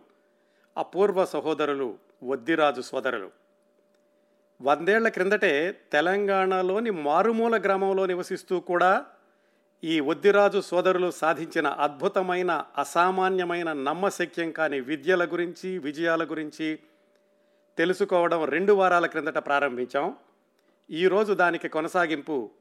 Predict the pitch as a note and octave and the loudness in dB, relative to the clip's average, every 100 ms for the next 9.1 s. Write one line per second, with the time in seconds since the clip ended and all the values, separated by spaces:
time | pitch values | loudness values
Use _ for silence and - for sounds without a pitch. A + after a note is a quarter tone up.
0 | _ A#3+ A#2 D3 F3 E3 C3+ B2 A#2+ A2+ | _ -20 -10 -2 2 2 0 -2 -4 -8
1 | _ _ _ _ _ _ _ _ _ _ | _ _ _ _ _ _ _ _ _ _
2 | _ _ _ C#3+ F3+ G3 G3+ C#3 - - | _ _ _ -4 2 4 6 4 0 -18
3 | _ _ D#3 F#3 G3 F#3 D#3 C#3 F#3+ A#3 | _ _ -2 2 2 2 0 0 0 2
4 | F#3 F#3 F#3 F3+ F3+ D3 F#3 F3 E3+ F3 | 4 4 4 4 2 0 0 0 0 0
5 | E3 D#3+ D#3+ D#3+ D3 - E3+ - F3 D#3+ | 0 -2 -2 -2 -2 -4 -2 0 2 0
6 | E3 D#3+ - G3 F#3+ A2+ - _ _ _ | 0 -8 -4 0 0 -2 -10 _ _ _
7 | _ _ - D#3 F#3+ G#3+ G3+ D#3+ F3 E3+ | _ _ -2 2 4 4 4 0 2 2
8 | E3 D3 C3+ D#3 D3+ C#3 C3+ C3 A#2+ A#2 | 0 -4 -4 -4 -2 -2 -2 -2 -2 -2
9 | G#2 | -6